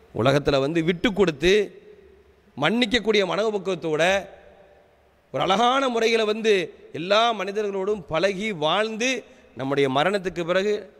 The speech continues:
நாலு பேர் நம்முடைய மௌத்தை கண்டு வருத்தப்படக்கூடிய நிலையில நாம மரணிக்கணும். ரசூலா அதை சொல்றாங்க, "ஹுவ முஸ்தரீஹுன் அவ் முஸ்தராஹ் மின்ஹு."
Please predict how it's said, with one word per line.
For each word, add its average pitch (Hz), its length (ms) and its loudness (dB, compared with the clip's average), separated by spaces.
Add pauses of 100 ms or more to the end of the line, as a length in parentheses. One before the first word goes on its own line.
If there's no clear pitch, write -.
நாலு 139 320 -2
பேர் 185 140 -2
நம்முடைய 147 380 -2
மௌத்தை 165 280 -2
கண்டு 151 240 -2
வருத்தப்படக்கூடிய 170 800 0
நிலையில 165 440 0 (500)
நாம 131 360 -2
மரணிக்கணும். 127 500 0
ரசூலா 147 160 0
அதை 131 240 2
சொல்றாங்க, 151 420 0 (440)
"ஹுவ 135 320 2
முஸ்தரீஹுன் 180 600 0 (760)
அவ் 135 200 2
முஸ்தராஹ் 147 400 2 (100)
மின்ஹு." 123 300 -4